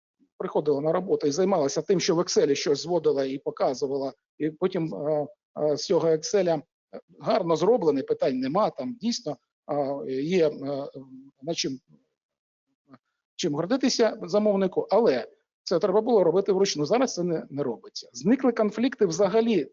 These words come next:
між, е, сервісом та виробництвом, тому що розрахунок відбувається,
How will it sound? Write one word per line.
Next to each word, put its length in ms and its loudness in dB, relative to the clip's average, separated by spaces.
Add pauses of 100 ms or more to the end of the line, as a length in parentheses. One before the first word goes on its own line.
(120)
між, 380 -2 (360)
е, 300 4
сервісом 800 2
та 380 2 (260)
виробництвом, 840 0
тому 140 0
що 160 0
розрахунок 580 -2
відбувається, 600 0